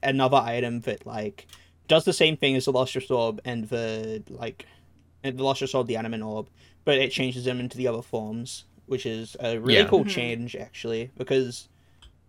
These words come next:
Speaker 1: I, I would
Speaker 2: I'm down
Speaker 1: imagine,
Speaker 2: with it.
Speaker 1: I'd, I'd imagine the Griseus Orb is something you might wanna run on, like, a regular Giratina at some point. I don't know. Um,
Speaker 3: Mm-hmm.
Speaker 1: most people don't use that guy anyway, <laughs> so.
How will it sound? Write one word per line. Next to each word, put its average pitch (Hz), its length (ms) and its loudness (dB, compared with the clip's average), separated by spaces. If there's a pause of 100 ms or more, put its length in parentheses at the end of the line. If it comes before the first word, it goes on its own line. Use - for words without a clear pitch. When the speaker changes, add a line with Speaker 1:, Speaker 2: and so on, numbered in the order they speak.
(220)
Speaker 1:
I, 151 200 6
I 160 120 8
would 247 100 6
Speaker 2:
I'm 269 120 6
down 143 160 6
Speaker 1:
imagine, 87 180 4
Speaker 2:
with 156 140 -2
it. - 180 0 (100)
Speaker 1:
I'd, 170 240 6
I'd 170 180 6
imagine 185 420 6
the 226 60 8
Griseus 143 400 0
Orb 147 160 2
is 135 100 0
something 135 320 -2
you 127 140 -2
might 123 380 -2
wanna 175 220 2
run 185 240 0
on, 180 120 -4
like, 175 420 -2 (600)
a 147 240 6
regular 151 640 2
Giratina 160 580 0
at - 100 -8
some 165 200 -4
point. 165 300 -2
I 127 100 2
don't 117 160 -2
know. 113 220 -6 (680)
Um, 113 440 -4
Speaker 3:
Mm-hmm. 175 480 -4
Speaker 1:
most 151 180 2
people 127 180 0
don't 117 260 -6
use 117 180 -6
that 110 180 -4
guy 123 140 -2
anyway, 123 480 -2
<laughs> - 0 -
so. - 260 -4